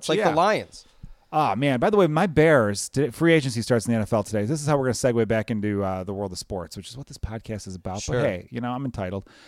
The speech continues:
Speaker 2: And, um, the Bears are rumored to go after Tampa Bay backup quarterback Mike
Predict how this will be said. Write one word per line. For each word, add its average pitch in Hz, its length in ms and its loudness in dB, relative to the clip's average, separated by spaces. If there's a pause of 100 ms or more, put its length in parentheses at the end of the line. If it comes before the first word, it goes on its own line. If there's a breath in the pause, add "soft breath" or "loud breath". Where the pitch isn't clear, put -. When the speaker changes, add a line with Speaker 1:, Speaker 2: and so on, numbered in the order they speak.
(360 loud breath)
Speaker 2:
And, 165 380 -2
um, 151 320 2
the 139 80 0
Bears 185 400 4
are 147 80 4
rumored 143 280 0
to 143 60 -2
go 147 120 2
after 135 460 -2 (180)
Tampa 160 240 -8
Bay 147 180 -2
backup 131 520 -6
quarterback 113 380 -2
Mike 123 360 -4